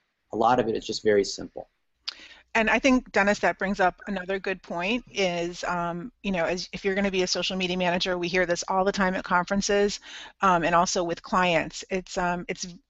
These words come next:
Speaker 2: it's very, um, realistic to think that your boss, whether it's the vice president of marketing or the director of marketing or the C E O,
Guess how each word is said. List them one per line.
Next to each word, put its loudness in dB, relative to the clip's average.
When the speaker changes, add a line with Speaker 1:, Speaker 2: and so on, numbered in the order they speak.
Speaker 2:
it's -2
very, 6
um, 0
realistic 4
to -4
think -4
that -2
your -6
boss, 0
whether 2
it's -4
the -2
vice 0
president -2
of -4
marketing 2
or 0
the 0
director -2
of -6
marketing -2
or -4
the -10
C 0
E 8
O, 6